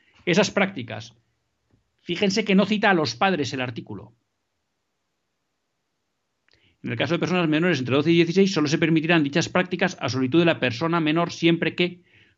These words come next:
por su edad y madurez, pueda consentir de manera informada a la realización de dichas prácticas.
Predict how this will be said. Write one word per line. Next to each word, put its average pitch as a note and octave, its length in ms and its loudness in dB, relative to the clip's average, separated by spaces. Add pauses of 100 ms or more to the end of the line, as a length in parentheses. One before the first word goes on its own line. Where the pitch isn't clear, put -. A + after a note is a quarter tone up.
por B2+ 140 0
su B2+ 100 -2
edad C#3 80 6
y D3 40 6
madurez, D#3+ 380 2
pueda C#3+ 240 0
consentir D#3 420 -2
de C3+ 120 0
manera C3 280 2
informada E3 880 0
a C3 100 -4
la B2 120 -2
realización A#2+ 380 -4
de C#3 80 0
dichas C#3 240 -4
prácticas. - 640 -12